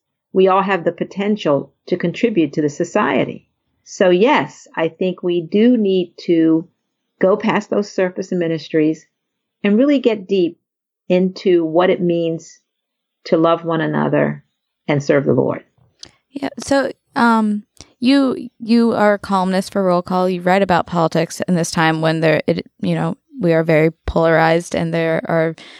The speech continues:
Speaker 2: um, a lot of issues we need to address. How, how would you say that your Catholic faith informs how you, how you approach that work?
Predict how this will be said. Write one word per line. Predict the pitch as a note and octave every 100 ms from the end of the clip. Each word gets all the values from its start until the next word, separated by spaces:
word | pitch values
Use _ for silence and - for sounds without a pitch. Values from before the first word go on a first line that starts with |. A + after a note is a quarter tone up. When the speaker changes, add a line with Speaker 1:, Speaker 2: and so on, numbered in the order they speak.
| - _ -
Speaker 2:
um, | E3 E3
a | E3
lot | F3+ E3 E3
of | F3+ - -
issues | F3+ - F#3 F#3
we | E3+
need | E3+ -
to | F#3+
address. | F3+ E3 E3+ - -
How, | - G#3+ A3+ A3+
how | G3+ G#3
would | A3+ A3+
you |
say | A3 G#3+ G3+
that | F#3+ -
your | F#3 F3+
Catholic | - F3+ - F3+ - - -
faith | - F3+ F3 - -
informs | F3+ - E3+ E3+ E3+ E3
how | - E3+
you, | E3 E3 D#3+ E3 - - -
how | -
you | F3 F3
approach | - F#3 -
that | D3+ -
work? | D#3+ D#3+ -